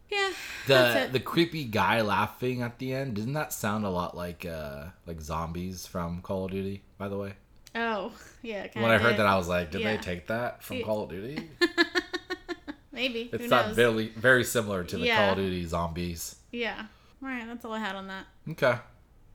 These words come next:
Speaker 2: Well, we're gonna break some hearts with
Speaker 1: Yeah.
Speaker 2: our next news.
Speaker 1: Yeah.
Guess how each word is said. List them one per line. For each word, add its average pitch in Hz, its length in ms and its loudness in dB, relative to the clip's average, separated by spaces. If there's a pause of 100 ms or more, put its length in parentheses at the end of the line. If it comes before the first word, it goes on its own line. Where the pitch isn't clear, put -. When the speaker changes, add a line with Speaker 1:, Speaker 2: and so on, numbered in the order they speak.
(880)
Speaker 2:
Well, 113 420 0
we're 110 120 -6
gonna 120 160 -2
break 120 240 2
some 110 160 -2
hearts - 680 -2 (380)
with 226 120 -8
Speaker 1:
Yeah. 208 80 0
Speaker 2:
our 101 80 0
next 107 260 0
news. 82 380 -6 (180)
Speaker 1:
Yeah. 214 300 -6